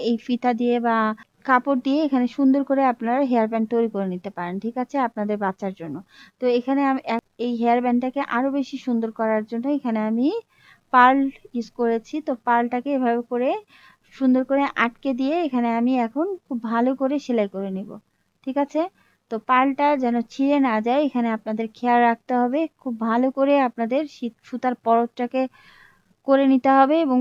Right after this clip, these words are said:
পালগুলো ঢুকিয়ে দিতে হবে এবং ঢুকিয়ে দিয়ে এখানে আপনাদের সেলাই করে নিতে হবে। খুবই সহজ উপায়ে এখানে আপনারা হেয়ার ব্যান্ডটা তৈরি করে নিতে পারবেন এবং হেয়ার ব্যান্ডের যে লুকটা, সেটাও কিন্তু খুবই চমৎকার হবে, ঠিক আছে? তো আলহামদুলিল্লাহ, এভাবে করেই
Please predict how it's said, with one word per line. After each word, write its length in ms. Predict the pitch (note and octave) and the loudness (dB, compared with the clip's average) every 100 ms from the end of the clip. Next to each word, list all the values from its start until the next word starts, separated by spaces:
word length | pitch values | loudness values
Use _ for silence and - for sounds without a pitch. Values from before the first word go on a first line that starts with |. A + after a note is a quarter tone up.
| B3+ - | -2 0
পালগুলো 480 | B3+ C4 C4 C4+ C#4 | 2 2 2 0 2
ঢুকিয়ে 320 | B3+ A3+ C4 | 0 0 0
দিতে 220 | B3+ B3+ | -2 0
হবে 200 | C#4 C#4 D#4+ | 2 2 4
এবং 140 | D4+ B3 | 4 4
ঢুকিয়ে 320 | A#3 A3 B3 | 2 0 -2
দিয়ে 160 | A#3 C#4+ | 0 -2
এখানে 240 | C4+ A#3+ A3+ | 2 2 2
আপনাদের 360 | A3 A#3+ A#3+ C#4+ | -2 -4 -4 -4
সেলাই 320 | - A#3 G3+ | -2 0 0
করে 180 | G3+ G3 | -2 -6
নিতে 240 | G3 F#3 G3 | -6 -6 -6
হবে। 240 | G3 F#3+ F#3+ | -6 -6 -10
খুবই 420 | _ C4+ - D#4 D#4 | _ -14 -4 -2 -2
সহজ 320 | C4+ B3 B3 A#3+ | 2 4 4 2
উপায়ে 300 | A#3 A#3+ C4 | 2 4 6
এখানে 240 | C4 B3 A3+ | 4 4 4
আপনারা 360 | G#3+ - A3+ B3+ | 2 0 0 2
হেয়ার 300 | C4 A3+ A3 | 4 4 2
ব্যান্ডটা 320 | A3 A3 A3 B3 | 4 2 2 2
তৈরি 260 | A#3 A3 A3 | 2 2 2
করে 200 | G#3 G3+ | 0 0
নিতে 220 | G3 G3+ | 0 -4
পারবেন 400 | G3 G3+ A3 D4 F4+ - - - F#3+ | -4 -2 2 0 0 -4 -20 -20 0
এবং 240 | B3 C#4+ D4+ B3+ | 2 6 6 6
হেয়ার 260 | A#3+ A#3+ A#3+ | 6 6 4
ব্যান্ডের 340 | A#3+ A#3 A#3+ | 4 4 2
যে 200 | A3+ A#3 A3+ A3 G3 | 2 4 4 2 0
লুকটা, 460 | A3+ B3 B3+ _ C#4 D4+ | -2 -2 -4 _ 0 0
সেটাও 320 | - B3+ C#4 | 0 0 0
কিন্তু 220 | C#4 C4 C4+ | 2 0 -2
খুবই 200 | C4+ C#4 - | -4 -4 -2
চমৎকার 460 | A#3+ A3+ A3+ - G3 F#3+ | -2 -2 -2 -4 -4 -4
হবে, 180 | F#3+ G3 | -6 -6
ঠিক 200 | B3 C4 | -6 -6
আছে? 220 | C4+ D4+ D#4+ - - - - | -4 -4 -6 -10 -20 -20 -4
তো 80 | B3+ | 0
আলহামদুলিল্লাহ, 640 | B3+ B3+ B3 B3 B3 C#4+ D4 A#3 | 2 2 2 0 -2 -2 0 0
এভাবে 260 | C4 C4+ | 0 -2
করেই 300 | C4+ C4+ C#4+ | -2 -2 -2